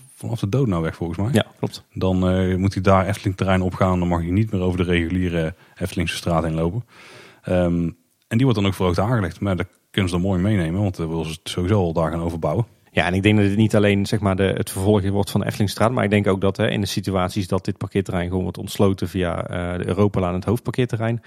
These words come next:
Speaker 2: dat, eh, dat, dat ook die verbindingsweg erop aansluit. Hè, dus er gaat straks gewoon een weg, eh, vanaf het huidige hoofdparkeerterrein langs de uitbreiding van het park op het huidige vak K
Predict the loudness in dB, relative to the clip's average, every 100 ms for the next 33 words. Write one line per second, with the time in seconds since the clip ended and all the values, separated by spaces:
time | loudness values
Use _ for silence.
0 | -16 -20 -20 _ -4 -2 -2 -2 0 0
1 | 0 2 2 2 2 2 2 0 -2 -2
2 | -8 -8 -8 -8 -8 -8 -8 -8 -10 -20
3 | _ _ _ -4 -2 -2 0 -2 -4 -2
4 | 0 2 2 4 2 0 -12 -20 -20 -20
5 | -10 -6 -6 -2 2 2 0 -2 -2 0
6 | -2 0 -2 0 0 -2 -4 -6 -10 _
7 | _ 0 4 4 4 -2 -2 -4 -4 -6
8 | -4 0 0 -2 -8 -10 -8 -2 0 2
9 | 0 -2 -6 -4